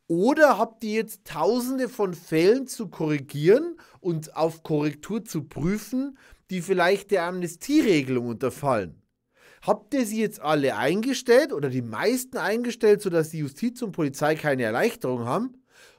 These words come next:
Oder habt ihr doch so viele verurteilt, dass es jetzt vielleicht doch etwas mehr Aufwand sein wird? Irgendwo, irgendwo dazwischen muss doch die Wahrheit liegen. Es ka-, ihr könnt nicht beides haben.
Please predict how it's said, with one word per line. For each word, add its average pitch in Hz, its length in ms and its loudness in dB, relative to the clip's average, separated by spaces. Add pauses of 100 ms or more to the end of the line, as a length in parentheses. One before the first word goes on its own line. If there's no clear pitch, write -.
(140)
Oder 220 480 6
habt 214 240 -6
ihr 277 120 -2
doch - 520 -4
so 196 340 -2
viele 196 380 2
verurteilt, 202 600 2
dass 190 160 0
es 190 100 -10
jetzt 226 180 -6
vielleicht 202 440 -6
doch 269 320 0
etwas 160 640 -4
mehr 143 260 -4
Aufwand 143 480 -2
sein 107 300 -4
wird? 80 320 -12 (540)
Irgendwo, 254 580 6 (500)
irgendwo 277 400 8
dazwischen 254 500 0
muss 247 220 0
doch 269 160 2
die 214 240 -4
Wahrheit 226 380 4
liegen. 226 340 -2
Es 127 220 -10
ka-, - 180 -8
ihr 196 140 -4
könnt 240 300 -4
nicht - 280 -4
beides 196 500 2
haben. 95 300 -10